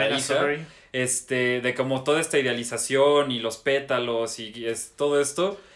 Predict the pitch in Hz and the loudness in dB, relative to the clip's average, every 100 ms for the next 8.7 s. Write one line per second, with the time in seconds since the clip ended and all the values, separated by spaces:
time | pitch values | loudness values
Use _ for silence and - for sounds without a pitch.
0 | - 135 139 131 190 214 196 160 180 175 | -10 -6 -6 -4 -2 0 0 -2 -4 -4
1 | 175 - 143 147 156 139 123 - 120 117 | -4 -2 -2 -2 -4 -4 -6 -6 -2 0
2 | 113 117 117 127 143 160 143 139 151 160 | 0 0 0 2 0 0 -6 -8 -8 -8
3 | 165 170 170 165 160 147 139 135 143 143 | -10 -10 -8 -8 -8 -10 -8 2 4 4
4 | 160 185 196 180 165 170 170 247 247 170 | 4 0 -2 -4 -4 -6 -4 -6 -4 -6
5 | - 185 175 160 190 208 180 208 202 202 | -6 -4 -2 0 0 0 0 0 0 0
6 | 196 220 208 196 190 185 175 170 185 180 | -2 -4 -2 0 4 4 4 4 2 2
7 | 180 180 170 - 151 175 190 202 196 147 | 2 0 -4 -4 -6 -6 -6 -8 -4 -4
8 | 131 120 120 131 196 - 85 | -6 -10 -12 -14 -10 -10 -10